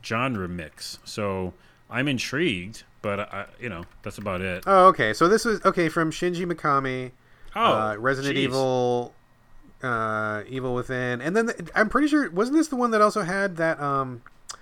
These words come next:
Speaker 2: young woman developer who everybody fell in love with last year at E three?
Speaker 1: Oh, was
Speaker 2: Like,
Speaker 1: it?
Speaker 2: she, I, I'm pretty sure the one, you know the one I'm talking about, how she got,
Speaker 1: Yeah, yeah,
Speaker 2: she gave
Speaker 1: yeah.
Speaker 2: a really, like, heartfelt, awkward speech, and everybody, like,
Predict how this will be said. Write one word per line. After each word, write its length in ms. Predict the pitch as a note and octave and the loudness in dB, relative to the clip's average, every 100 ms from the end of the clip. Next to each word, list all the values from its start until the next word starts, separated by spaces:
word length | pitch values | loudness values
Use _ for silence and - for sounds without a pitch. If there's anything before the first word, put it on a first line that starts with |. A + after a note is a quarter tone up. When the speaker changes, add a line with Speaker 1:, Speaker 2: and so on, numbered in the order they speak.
| - - - - - _ _ _ - - | -20 -20 -20 -20 -20 _ _ _ -20 -20
Speaker 2:
young 720 | E3 C#3+ E3 G3 G#3+ G#3+ G3+ D3+ | -14 -2 2 4 4 0 -4 -4
woman 480 | C#3 D#3+ E3+ E3 | -2 0 2 0
developer 840 | C#3+ B2+ C#3 D3+ D#3+ D#3+ D#3+ E3 D#3+ - | -2 2 2 2 2 2 2 -2 -6 -6
who 180 | D#3+ C3 | -4 -2
everybody 320 | C#3 D3+ D3+ | 0 0 0
fell 260 | - D3+ | 0 0
in 80 | C#3+ | 0
love 300 | A2 G#2+ A#2 | 2 0 0
with 260 | C#3+ D3+ - | -2 -4 -2
last 340 | C#3 C#3 - | -2 -2 -4
year 240 | C#3+ D3 C#3 | -6 -2 -2
at 140 | C3+ | -4
E 40 | |
three? 340 | C3 F3 D#3 G#2+ | -2 0 2 2
Speaker 1:
Oh, 40 | |
was 200 | G#2+ B2 | 2 2
Speaker 2:
Like, 140 | C3 A#3+ | 0 0
Speaker 1:
it? 60 | |
Speaker 2:
she, 140 | E3+ - - - - - - - | -4 -8 -18 -20 -20 -20 -20 -12
I, 80 | D3+ D#3+ | -6 0
I'm 160 | G#3 | 0
pretty 220 | - D4 | 2 2
sure 160 | D#4 B3+ | 4 2
the 120 | F#3+ | 2
one, 140 | A#3 C4+ | 4 6
you 60 | |
know 60 | C#4+ | 6
the 80 | F#3 | 8
one 120 | D#3 | 6
I'm 60 | |
talking 120 | C3 C3 | 8 6
about, 200 | B2+ C3+ | 6 2
how 60 | |
she 120 | D3+ | 0
got, 160 | F3 F3 | 4 4
Speaker 1:
Yeah, 60 | D#3 | 6
yeah, 80 | D3+ | 4
Speaker 2:
she 80 | |
gave 140 | D3 G3+ | 4 4
Speaker 1:
yeah. 60 | F3+ | 4
Speaker 2:
a 20 | |
really, 220 | E3 E3 | 4 4
like, 180 | D#3 C#3+ | 4 4
heartfelt, 440 | D#3+ D3 - C3+ | 6 6 6 2
awkward 320 | B2+ C3 C3+ | 4 2 0
speech, 240 | - C3+ C3+ | -4 -6 -4
and 60 | |
everybody, 260 | C3+ C3+ C3+ | -2 0 2
like, 180 | C3+ | 2